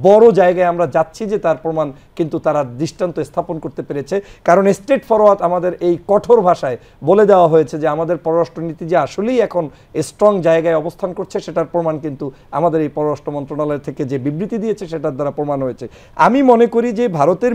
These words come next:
মিডিয়াগুলো যে প্রোপাগান্ডা চালাচ্ছে তাতে আমার দেশের সনাতনী ভাইদের কোনো অবস্থায় সায় দেওয়া উচিত নয়। কারণ আমরা এই বাংলাদেশে ultimately আমরা কিন্তু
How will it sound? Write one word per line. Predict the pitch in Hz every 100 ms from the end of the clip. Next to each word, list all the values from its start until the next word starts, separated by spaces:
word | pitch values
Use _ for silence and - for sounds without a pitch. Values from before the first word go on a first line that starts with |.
| 208
মিডিয়াগুলো | 185 196 190 190 170
যে | 170
প্রোপাগান্ডা | 143 160 156 156 -
চালাচ্ছে | 143 160 - 220 175 - - -
তাতে | 170 240 208
আমার | 170 208 185
দেশের | 202 214 -
সনাতনী | 165 170 196 208 156
ভাইদের | 135 147 190 208 - _ 202
কোনো | 233 196
অবস্থায় | 175 - 180 165
সায় | 147 147 151
দেওয়া | 143 135
উচিত | 156 143 135
নয়। | 120 - - -
কারণ | 170 214 208 190
আমরা | 240 262
এই | 240 208
বাংলাদেশে | 208 208 208 226 170
ultimately | 180 196 196 190 196 165
আমরা | 175 180
কিন্তু | 185